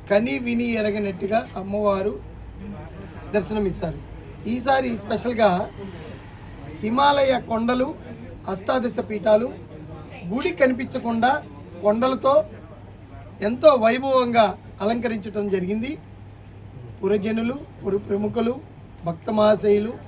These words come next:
అందరూ కూడా వచ్చి అమ్మవారిని దర్శించుకొని తీర్థప్రసాదాలు తీసుకోవలసిందిగా కోరుచున్నాం.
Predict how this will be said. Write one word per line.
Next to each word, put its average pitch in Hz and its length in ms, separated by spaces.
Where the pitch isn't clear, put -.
అందరూ 247 360
కూడా 226 280
వచ్చి 202 440
అమ్మవారిని 214 680
దర్శించుకొని 202 680
తీర్థప్రసాదాలు 214 720
తీసుకోవలసిందిగా 185 800
కోరుచున్నాం. 170 480